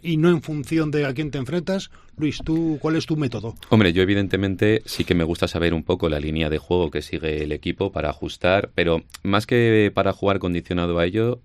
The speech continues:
Speaker 2: eh, simplemente, pues, para tener unas nociones básicas y poder perfilar algunas cosas.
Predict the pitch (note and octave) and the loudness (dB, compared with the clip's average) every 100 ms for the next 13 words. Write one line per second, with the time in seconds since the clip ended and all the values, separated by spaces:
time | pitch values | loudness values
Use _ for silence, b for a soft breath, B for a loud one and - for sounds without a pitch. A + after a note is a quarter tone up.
0 | F#2 E2+ D#2+ D#2 D2+ F2+ F2+ F2+ G#2 F#2+ | -2 0 0 -2 -4 -4 -2 -2 -4 -4
1 | E2+ D#2+ E2 E2 E2+ E2+ E2 D#2+ E2+ G2 | -4 -4 -4 -4 -4 -4 -6 -4 -6 -6
2 | F#2+ F#2 D#2+ D#2+ D#2 D#2 D#2+ D#2+ D#2 E2 | -8 -8 -6 -6 -6 -8 -8 -6 -4 -6
3 | D#2 D#2+ D2+ D#2+ - C#2+ | -6 -8 -6 -8 -6 -10